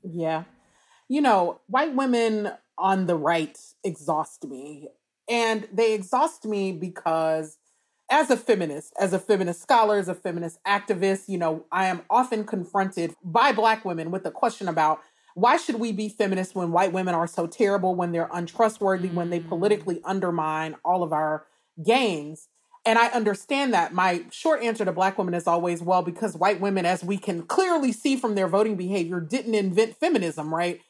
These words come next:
Speaker 1: They are not the source and the origin of that particular movement for liberation, which is why they cannot be the arbiter of our commitment to it." But one of the things I've been thinking about trying to make sense of this, I think we actually have to have a conversation about white women and motherhood.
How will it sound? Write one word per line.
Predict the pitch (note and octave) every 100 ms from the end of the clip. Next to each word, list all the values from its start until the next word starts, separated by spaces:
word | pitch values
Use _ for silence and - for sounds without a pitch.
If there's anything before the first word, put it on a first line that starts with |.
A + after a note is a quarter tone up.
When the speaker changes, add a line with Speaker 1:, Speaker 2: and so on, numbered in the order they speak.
| _
Speaker 1:
They | F3+ A#3
are | G#3+
not | G3 G#3+
the | F#3+
source | - - G#3+ G3+
and | F#3+
the | F3
origin | - G#3 G#3+ F#3 F#3
of | F3 E3 D#3
that | F#3 -
particular | F#3 G3+ F3+ F3
movement | E3+ F3+ E3 D#3+
for | F#3
liberation, | E3 D3+ D#3+ F#3+ G3+ E3 D#3
which | E3+ E3+
is | E3
why | E3 F3
they | E3+
cannot | E3+ - F3+ F3 D#3
be | F3
the | F3 - D#3
arbiter | G3+ G3+ F#3+ E3 E3 _ -
of | E3
our | E3
commitment | - G3+ E4+ G3+
to | - F3
it." | D#3 - _ _ _
But | B3 A3 - _
one | C#4 B4 C#5
of |
the | F#4+
things | A3 G3
I've | E3+ D#3+
been | D#3+
thinking | - G3+ G3+ F3
about | E3 C3
trying | - A3
to | G3
make | F3 E3+
sense | - G#3 B3
of | C#4
this, | B3 C#4 C#4 _ _ _ _ _
I | F#4+ -
think | A#4
we | F4
actually | C4 - A3+ G#3+
have | A#3 A3
to |
have | G#3 F#3
a |
conversation | F3 G3+ F3+ - F#3+ -
about | E3 D#3+ D3+
white | E3 B3+
women | G#3 A3 G3 F#3+
and | F3+ D#3
motherhood. | D3+ E3+ D3+ C3+ - A#2+ A2